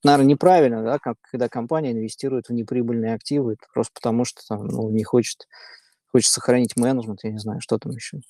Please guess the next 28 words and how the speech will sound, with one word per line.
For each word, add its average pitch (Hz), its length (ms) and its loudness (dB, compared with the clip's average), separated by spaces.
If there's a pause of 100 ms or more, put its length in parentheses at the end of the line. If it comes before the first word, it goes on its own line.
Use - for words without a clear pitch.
хочет - 220 -2
сохранить. 123 440 -6 (1000)
Так 127 140 4
что 131 120 0
здесь 165 240 4
очень 175 360 -2
такой 156 240 -4
правильный 147 520 2
и 123 60 2
рациональный 131 560 0
подход. 120 400 -6 (500)
Э, 247 60 -20
но 120 1200 0
мы, 123 1400 -10
мы 135 180 -2
верим, 127 480 2
да, 120 340 0
мы 113 140 -14
верим 139 260 -2
в - 60 -20
то, 127 140 0
что - 200 -4
алмазы — 120 460 2
это - 160 -4
такая 110 280 -2
долгосрочная 117 680 2
очень 113 220 -6
история, 123 440 0